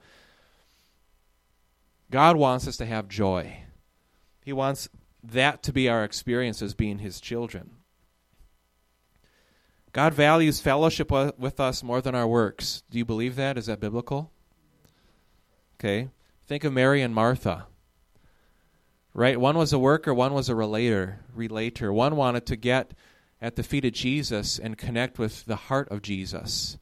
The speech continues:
And one, one wanted to work, and, and it, she had good motives. She wanted to provide for the Lord. She wanted to give him a good experience. She was probably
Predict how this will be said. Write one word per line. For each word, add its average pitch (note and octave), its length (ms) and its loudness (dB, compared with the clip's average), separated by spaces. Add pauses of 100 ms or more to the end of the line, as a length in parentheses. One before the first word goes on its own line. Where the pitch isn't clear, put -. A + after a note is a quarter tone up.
(720)
And B2+ 120 -2
one, F#3+ 420 4
one E3+ 300 2
wanted D#3+ 300 0
to F#3 100 -2
work, A3 440 0
and, D3+ 160 -2
and D3+ 200 -4
it, D3 560 -8
she E3+ 180 2
had D#3+ 160 2
good F#3 160 -2
motives. F#3+ 420 -4
She E3 140 -4
wanted E3+ 380 -2
to - 60 -6
provide E3 420 0
for F#3 100 -6
the F3 100 -4
Lord. G3 320 0
She E3 120 -4
wanted E3+ 260 -4
to - 80 -12
give E3 140 -2
him E3+ 80 -4
a D3+ 40 -2
good E3 140 -2
experience. E3+ 640 -6
She - 100 -8
was C3+ 80 -10
probably D#3+ 460 -4